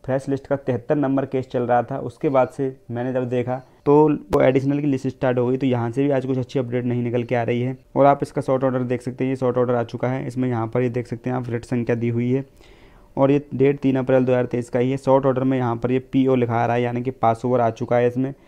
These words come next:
और यहाँ पर पीओ या एलओ लिखा आ रहा है। तो फाइनली बात यह है कि आज इस केस का सुनवाई के लिए नंबर नहीं आ पाया है, या फिर सुनवाई नहीं हो पाई है, और नेक्स्ट जो है वो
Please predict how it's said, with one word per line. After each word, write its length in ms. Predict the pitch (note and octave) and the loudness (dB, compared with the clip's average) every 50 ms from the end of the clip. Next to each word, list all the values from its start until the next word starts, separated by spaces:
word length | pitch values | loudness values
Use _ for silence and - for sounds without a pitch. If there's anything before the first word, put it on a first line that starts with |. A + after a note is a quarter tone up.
| - - _ _ | -20 -20 _ _
और 140 | - D3+ D#3 | -2 0 2
यहाँ 220 | D3 C3+ B2+ B2 | 2 2 0 0
पर 140 | B2 B2+ C#3 C#3 | -2 -2 -4 -4
पीओ 340 | - - C3+ C3 C3+ C#3 | -2 -2 0 2 4 4
या 140 | D3 C#3+ C#3 - | 4 2 2 2
एलओ 220 | - C3 B2+ C3 C3+ | 2 2 4 4 4
लिखा 200 | B2+ A#2+ A#2 A#2 | 2 2 0 0
आ 100 | A#2 A#2+ | -2 -2
रहा 120 | A#2+ A#2+ B2 | -2 -2 -4
है। 120 | B2+ C3 B2+ - _ _ - | -4 -6 -10 -14 _ _ -16
तो 60 | - | -10
फाइनली 320 | - - B2+ B2+ C3 C#3+ D3+ | -4 0 2 2 4 4 4
बात 240 | C#3 C3+ C3+ C3 C3+ | 4 4 4 4 4
यह 140 | C3+ C3+ | 2 2
है 100 | C3+ C3+ | 2 0
कि 100 | C3+ - B2 | 0 0 0
आज 200 | A#2+ B2 B2 C3 | 2 2 2 0
इस 120 | C3 - | -2 -4
केस 200 | - - B2 A#2+ | -4 -4 -4 -2
का 100 | - C#3 | -2 -4
सुनवाई 320 | B2+ - B2+ B2 A#2+ B2 B2 | -2 -2 0 2 2 2 2
के 80 | B2 | 2
लिए 100 | B2+ B2+ | 0 0
नंबर 240 | A#2+ B2+ B2 B2 B2 | 0 0 0 0 0
नहीं 200 | A#2 A#2 A2+ A#2 | 0 0 0 0
आ 80 | A#2 A#2 | 0 0
पाया 240 | A2 A#2+ A#2+ A#2+ B2 | 2 4 4 4 2
है, 240 | B2+ C3 C3+ C3+ C3 _ _ _ _ _ _ _ _ _ _ | 2 -2 -4 -8 -10 _ _ _ _ _ _ _ _ _ _
या 160 | - A#2+ B2 B2+ | 0 2 2 2
फिर 140 | - D3+ | 2 2
सुनवाई 340 | C#3+ - C3 B2 B2+ C3 C3 | 0 2 0 2 2 2 2
नहीं 220 | B2 A#2+ A#2+ A#2+ A#2+ | 2 2 2 2 2
हो 100 | A#2+ A#2 | 0 0
पाई 200 | A#2+ A#2+ A#2+ B2 | 0 0 0 2
है, 200 | B2+ C3+ C#3 C3+ - _ _ _ _ _ _ _ _ _ _ _ _ _ - - - - | 0 0 -2 -4 -8 _ _ _ _ _ _ _ _ _ _ _ _ _ -20 -16 -6 -2
और 160 | D3 D3+ D#3 D3+ | 0 2 2 2
नेक्स्ट 340 | C#3+ C#3 C#3+ D3 - - | 2 0 0 -2 -4 -6
जो 160 | D#3 C#3+ D3 C#3 | -2 0 0 2
है 140 | C#3+ C3+ | 4 4
वो 200 | C3+ C3+ C#3 C#3 | 4 2 0 -2